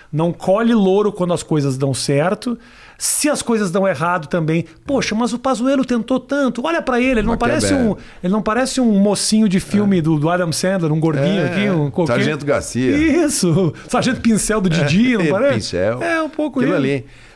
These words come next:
Speaker 2: Só que pegando a credibilidade das Forças Armadas,
Speaker 1: Uhum.
Speaker 2: pra falar, "Botei um general, agora vai resolver" e
Speaker 1: Uhum.
Speaker 2: tal.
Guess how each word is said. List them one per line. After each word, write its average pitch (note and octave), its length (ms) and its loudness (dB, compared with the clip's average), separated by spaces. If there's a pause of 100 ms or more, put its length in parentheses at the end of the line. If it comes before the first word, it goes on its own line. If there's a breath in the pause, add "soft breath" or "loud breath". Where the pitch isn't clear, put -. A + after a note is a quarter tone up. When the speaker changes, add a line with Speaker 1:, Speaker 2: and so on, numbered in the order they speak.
Speaker 2:
Só A#2+ 360 -2
que E3+ 320 -2
pegando G#2+ 680 -2
a D#2+ 60 -2
credibilidade E2 840 -6
das F2 220 -4
Forças D#2+ 380 -8
Armadas, G2 600 -6 (200)
Speaker 1:
Uhum. B2 220 -2
Speaker 2:
pra C3 80 -2
falar, G2 160 -6
"Botei D2 300 -8
um D2+ 80 -10
general, C2+ 360 -12
agora F2+ 460 -2
vai F2+ 140 -4
resolver" F2 400 -4
e B2 40 -2
Speaker 1:
Uhum. C3 80 -6
Speaker 2:
tal. F3+ 160 -8